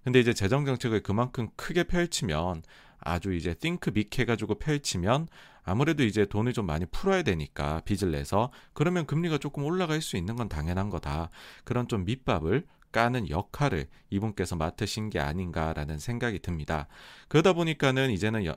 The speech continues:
어, 옐런이 뭔가 대단히 이제 통화 정책에 대해 가지고서 어떤 중앙은행가로서의,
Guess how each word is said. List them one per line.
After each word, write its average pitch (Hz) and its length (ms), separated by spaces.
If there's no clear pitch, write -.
어, 95 220
옐런이 113 500
뭔가 90 440
대단히 117 480
이제 85 320
통화 156 200
정책에 110 440
대해 82 240
가지고서 87 560
어떤 78 360
중앙은행가로서의, 110 1300